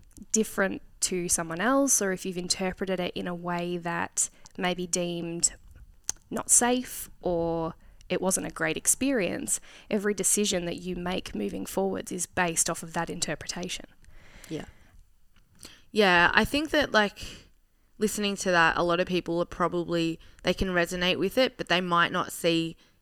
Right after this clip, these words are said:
Speaker 2: how it weaves its way into, say, f-, obviously, like, if you're listening to this podcast, you're invested in physique results, performance-based results, strength results. So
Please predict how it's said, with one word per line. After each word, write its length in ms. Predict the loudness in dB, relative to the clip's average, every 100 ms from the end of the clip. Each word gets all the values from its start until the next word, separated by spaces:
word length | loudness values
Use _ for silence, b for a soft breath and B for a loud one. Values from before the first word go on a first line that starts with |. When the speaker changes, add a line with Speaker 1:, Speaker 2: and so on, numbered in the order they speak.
| -6
Speaker 2:
how 500 | 4 8 8 6 2 0
it 240 | -2 2
weaves 320 | 2 2 0
its 220 | -4 -4
way 340 | 0 2 2 0
into, 880 | -4 -6 -6 -6 -4 0 0 0 -4 b b b b 0
say, 200 | 2 2
f-, 220 | -2 -4
obviously, 480 | -2 0 -2 -2 0
like, 260 | 0 -2 -4
if 120 | -4
you're 80 | -4
listening 280 | -4 -6 -8
to 80 | -10
this 120 | -2
podcast, 600 | 2 2 4 4 4 0
you're 100 | -2
invested 480 | 0 -4 -4 -6 -4
in 220 | -4 -8 -10
physique 340 | -4 -2 -2
results, 540 | 0 0 0 -4 -14 -14 B B -6
performance-based 760 | -2 0 0 -2 0 0 0 -4
results, 340 | -2 -2 -2
strength 340 | 0 0 -2
results. 560 | -8 -6 -6 -8 -12 -18 B B B B B -6
So 360 | 4 6 8